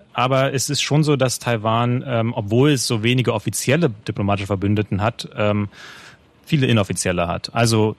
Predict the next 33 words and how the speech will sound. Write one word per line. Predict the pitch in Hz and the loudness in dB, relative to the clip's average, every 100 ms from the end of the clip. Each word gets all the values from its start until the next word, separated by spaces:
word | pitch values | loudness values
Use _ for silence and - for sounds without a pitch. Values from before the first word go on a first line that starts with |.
| - | -2
Japan | 110 110 107 98 | 0 2 0 0
zum | - 90 | -2 -2
Beispiel. | 87 92 - 92 107 | -2 -4 -6 -6 -2
Japan | 113 131 123 120 | -2 0 0 0
war | 107 107 107 107 - - | 2 2 2 2 -2 -8
zwar | - 101 | -6 -2
früher | 131 120 120 | 2 2 2
Kolonialmacht, | 110 104 104 120 151 143 139 - - 123 | 0 0 0 0 2 0 -2 -6 -10 -2
ähm, | 113 117 117 - - - - - | 0 0 -4 -14 -20 -20 -20 -6
ähm, | 113 113 113 | -2 -2 -2
steht | - 127 127 | -2 -2 -2
aber | 135 113 | -2 -2
jetzt, | 110 113 120 - - | 0 0 -2 -8 -6
ähm, | 113 110 | -4 -2
Taiwan | 104 113 101 98 104 113 117 117 | -2 -2 0 0 0 2 0 -2
ziemlich | - - 123 117 - | -6 -2 0 0 -2
freundschaftlich | - - 110 107 117 113 104 | -12 -6 0 0 0 -2 -2
und | 101 | -4
partnerschaftlich, | 104 104 101 107 - 98 - - 131 | -2 -2 -2 -4 -4 -6 -6 -10 -6
ähm, | 107 104 101 98 - - - - - _ - | -2 0 0 -2 -8 -20 -20 -20 -20 _ -6
irgendwie | 107 110 | -2 0
zur | - | 0
Seite. | 101 101 98 101 95 104 | 2 4 2 0 -4 -2
Japan | 110 113 117 110 107 117 | -2 0 0 2 2 0
ist, | 104 - - 120 | -4 -4 -6 -6
ähm, | 107 101 101 117 - - - | -4 -4 -4 -8 -14 -20 -6
wenn | 117 | 0
man | 117 | 2
so | 110 107 | 2 2
will, | 123 | 4
ja | 110 | 4
auch | 101 | 0
ta-, | - | -6